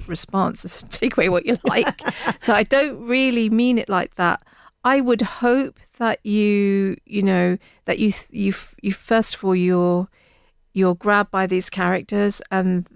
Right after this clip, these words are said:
Speaker 1: their stories and you feel empathy for them. And then you'll take that empathy into your life, um, you know, so that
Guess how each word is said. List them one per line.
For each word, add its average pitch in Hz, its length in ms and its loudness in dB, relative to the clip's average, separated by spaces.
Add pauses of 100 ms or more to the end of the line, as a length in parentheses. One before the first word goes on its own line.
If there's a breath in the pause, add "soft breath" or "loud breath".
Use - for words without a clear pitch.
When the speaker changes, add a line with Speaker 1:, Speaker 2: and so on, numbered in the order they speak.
(140)
Speaker 1:
their 180 200 2
stories 190 880 0 (100)
and 185 260 0
you 190 140 0
feel 175 420 -2
empathy 196 440 0
for 180 260 -2
them. 180 300 0
And 190 160 -2
then 190 360 0
you'll 180 220 -2
take - 480 -4
that 170 320 -2 (520 soft breath)
empathy 202 800 0
into 180 720 0
your 185 180 0
life, 202 560 0 (520 soft breath)
um, 180 580 2 (160)
you 208 160 -2
know, 185 320 2
so 202 280 0
that 190 320 0